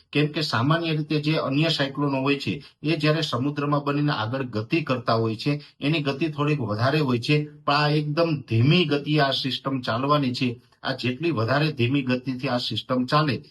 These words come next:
એટલું આ સાયક્લોન પણ મજબૂત બને અને આપણે વધારે ખતરો દેખાય એવી શક્યતાઓ દેખાઈ રહી છે. એટલે અત્યારે ખાસ આપણે બધા મિત્રોએ એલર્ટ રહેવાનું છે, કોઈ ચિંતામાં નથી આવવાનું, પણ એલર્ટ રહેવાનું છે, સાવધાન રહેવાનું છે, સાવચેત રહેવાનું છે,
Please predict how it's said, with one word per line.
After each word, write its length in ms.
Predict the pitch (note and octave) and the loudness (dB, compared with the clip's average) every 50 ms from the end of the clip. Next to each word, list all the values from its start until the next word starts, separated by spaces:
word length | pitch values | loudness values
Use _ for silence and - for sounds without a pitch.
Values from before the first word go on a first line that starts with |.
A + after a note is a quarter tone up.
| _ _ - | _ _ -6
એટલું 380 | C3+ C#3+ C#3 D3 E3 D#3 C#3+ C#3+ | -6 -6 -4 -2 0 0 2 2
આ 40 | |
સાયક્લોન 560 | C#3 - - A#2+ A#2 A#2 - - C3+ C#3 C#3 C3 | 0 -2 -2 -4 -4 -4 -4 -4 -4 -4 -4 -4
પણ 320 | B2 C#3+ D3 D#3+ F3 E3+ - - _ _ - | -2 0 0 0 0 -2 -6 -14 _ _ -12
મજબૂત 580 | G#2 G#2 G#2 G#2 A2 B2 B2 C#3 C#3+ D#3 E3+ D3+ | -8 -6 -2 0 0 0 0 0 0 0 0 2
બને 440 | D3 D#3 E3+ E3+ D3+ - - - _ _ _ | 2 0 2 2 0 -2 -2 -6 _ _ _
અને 160 | - B2 C3 B2 | -4 -2 -2 0
આપણે 240 | B2 B2+ - C#3+ | -2 -2 -2 -4
વધારે 340 | B2+ G#2+ G#2+ G#2+ A#2 A#2+ C3 | -2 -2 0 0 0 0 0
ખતરો 400 | B2+ - - A#2 A2+ A2+ A#2 A#2+ | -2 -4 -6 -8 -6 -6 -6 -2
દેખાય 360 | B2 C#3 C#3+ D3 D3+ B2 - - - _ _ _ | -2 -2 -2 0 0 -2 -2 -4 -10 _ _ _
એવી 260 | A#2 A#2 B2+ C#3 C#3+ | -4 -2 0 0 0
શક્યતાઓ 680 | C#3 - - A2+ - - - A#2+ A#2+ B2 B2+ C#3+ D3+ C#3 | 0 -2 -4 -6 -8 -6 -6 -4 -2 0 0 0 0 0
દેખાઈ 320 | B2 B2 A#2+ - C3 B2+ | -2 -2 -2 -2 -2 -2
રહી 220 | A#2+ A#2+ A#2+ A2+ | 0 -2 -2 -2
છે. 120 | - - B2+ | -4 -4 -6
એટલે 320 | B2 B2+ C#3 D3+ D#3 D3+ - _ _ _ _ - | -4 0 2 2 2 2 -2 _ _ _ _ -8
અત્યારે 360 | E3 E3 E3+ E3+ E3+ E3 D#3+ | -6 -2 0 2 2 2 0
ખાસ 380 | - - E3+ E3 D#3 - - - _ _ _ _ _ - | 0 2 2 2 2 0 -4 -8 _ _ _ _ _ -8
આપણે 220 | B2 B2+ D3+ D3 | -6 -4 -2 -2
બધા 300 | C#3+ D3 C#3+ D3+ D3+ D3+ | -2 0 4 4 4 6
મિત્રોએ 480 | D3+ D3 D3 D3 D#3 D3 D3+ D3+ D#3 D3+ | 4 2 0 0 0 0 2 2 2 0
એલર્ટ 440 | B2 B2+ C#3+ D#3+ F#3 F#3 F3+ D#3 | 0 0 2 2 2 2 0 0
રહેવાનું 340 | D#3+ D3+ D3+ D3 C#3+ D3 D3 | 0 2 2 2 2 0 0
છે, 160 | C#3+ D3 D3 | -2 -2 -2
કોઈ 200 | C#3+ D3 D3 D3 | -2 0 -2 -2
ચિંતામાં 600 | D3 - - C#3 C#3+ D3 D3 E3+ E3 E3 D#3+ D#3 | -2 -2 -2 -2 0 2 4 4 4 4 4 2
નથી 260 | D3 C#3+ C#3+ - D3 C3+ | 2 2 0 0 0 0
આવવાનું, 420 | B2+ B2+ B2+ C3 C3 D3 D#3 D3+ - - _ _ _ - | 0 2 2 2 2 2 0 0 -4 -8 _ _ _ -2
પણ 120 | F3+ F3 - - | 0 0 0 0
એલર્ટ 400 | D#3 E3 F#3 G3+ G#3+ G#3 G#3 E3+ | 0 2 4 4 4 2 2 0
રહેવાનું 400 | E3+ E3 D#3+ D#3 D#3 D#3+ D#3 D3 | 0 0 2 2 2 0 0 -2
છે, 160 | - F3 E3+ | -2 -2 -2
સાવધાન 500 | D#3+ - - C3 C3 C#3+ C#3 D3+ D#3 D#3 | 0 0 0 0 0 2 2 2 2 2
રહેવાનું 380 | C#3+ C#3 C3+ C#3 C#3 D3 C#3+ C#3+ | 0 0 0 0 0 0 -2 -2
છે, 140 | - D#3 D3+ | -2 -2 -2
સાવચેત 560 | D3 - B2 B2 C3+ - - E3 D#3+ D3+ D3+ | 0 0 0 -2 -2 -2 -2 -4 -2 -2 -2
રહેવાનું 340 | C#3 C3+ C3+ C3+ C3+ C3 B2+ | 0 0 2 0 0 -2 -2
છે, 260 | B2+ D#3+ F3 E3+ | -2 -2 -2 -2